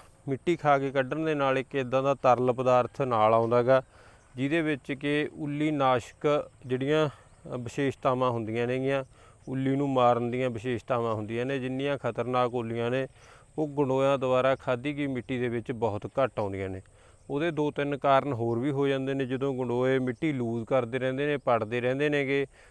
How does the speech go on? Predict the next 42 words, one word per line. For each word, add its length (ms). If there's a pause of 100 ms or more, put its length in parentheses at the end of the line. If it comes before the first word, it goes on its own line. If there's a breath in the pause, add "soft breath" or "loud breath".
(200 soft breath)
ਲਗਾਤਾਰ 460
ਉਹਨੂੰ 180
ਖਾ 300
ਰਹੇ 240
ਹੁੰਦੇ 260
ਨੇ, 160
ਮਿੱਟੀ 320
ਦੇ 60
ਵਿੱਚ 180
ਡੂੰਘੇ 380
ਉਤਰਦੇ 440
ਨੇ, 80
ਉੱਪਰ 320
ਆਉਂਦੇ 280
ਨੇ, 100
ਉਹਦੇ 200
ਨਾਲ 220 (100)
ਹਵਾ 260
ਦਾ 100
ਆਦਾਨ 360
ਪ੍ਰਦਾਨ 400
ਮਿੱਟੀ 280
ਦੇ 80
ਵਿੱਚ 220
ਜਿਹੜਾ 320 (420 soft breath)
ਵੱਧ 200
ਜਾਂਦਾ 340
ਤੇ 200
ਹਵਾ 320
ਦੇ 80
ਆਦਾਨ 300
ਪ੍ਰਦਾਨ 440
ਦੇ 100
ਨਾਲ 200
ਜਿਹੜਾ 180
ਉੱਲੀਆਂ 420
ਦਾ 140
ਜਿਹੜਾ 220
ਖਤਰਾ 440 (400 soft breath)
ਘੱਟ 160
ਜਾਂਦਾ 340
ਗਾ। 180